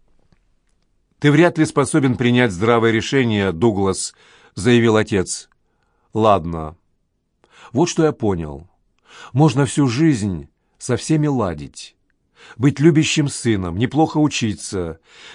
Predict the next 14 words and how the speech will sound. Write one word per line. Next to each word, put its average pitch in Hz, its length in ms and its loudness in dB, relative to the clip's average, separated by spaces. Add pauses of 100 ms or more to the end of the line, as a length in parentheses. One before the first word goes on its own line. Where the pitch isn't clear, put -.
не 139 100 2
принимать 156 500 2
сильнодействующих 139 1000 0
наркотиков, 110 840 -4 (920)
не 135 120 4
обрюхатить 160 640 4
ничью 151 360 2
дочку, 107 640 0 (300)
быть 156 320 4
во 147 120 4
всех 165 260 0
отношениях 143 600 0
отличным 170 600 0
парнем 107 760 0